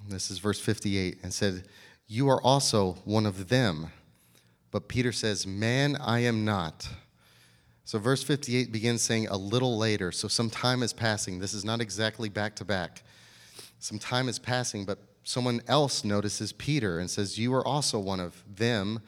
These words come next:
one of Jesus' followers." And he says, "Man, I am not." In Matthew twenty-six, verse seventy-two, we get a little bit more detail. Not only does he deny Jesus, it says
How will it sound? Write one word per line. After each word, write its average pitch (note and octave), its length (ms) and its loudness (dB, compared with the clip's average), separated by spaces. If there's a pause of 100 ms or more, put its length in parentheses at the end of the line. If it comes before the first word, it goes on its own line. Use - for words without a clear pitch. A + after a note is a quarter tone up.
(320)
one G#2+ 200 2
of G#2 100 0
Jesus' G2 500 -4
followers." F#2 720 -2 (720)
And F#2+ 80 -8
he G#2 100 -4
says, G2 280 -2
"Man, A#2+ 600 4
I A2 140 2
am A2+ 220 2
not." F2 420 -2 (1700)
In G2+ 120 -2
Matthew A2+ 300 2
twenty-six, A#2 600 0
verse G#2 220 -2
seventy-two, G#2 800 0 (400)
we G#2+ 120 -2
get G#2 140 2
a G#2 40 2
little G#2+ 200 2
bit G2 140 -2
more G2+ 180 -2
detail. F#2 580 -4 (420)
Not A2 160 8
only A#2 220 12
does A2 220 2
he A#2 140 -4
deny G#2+ 400 0
Jesus, F#2+ 440 -4
it G2 100 -4
says G2+ 400 0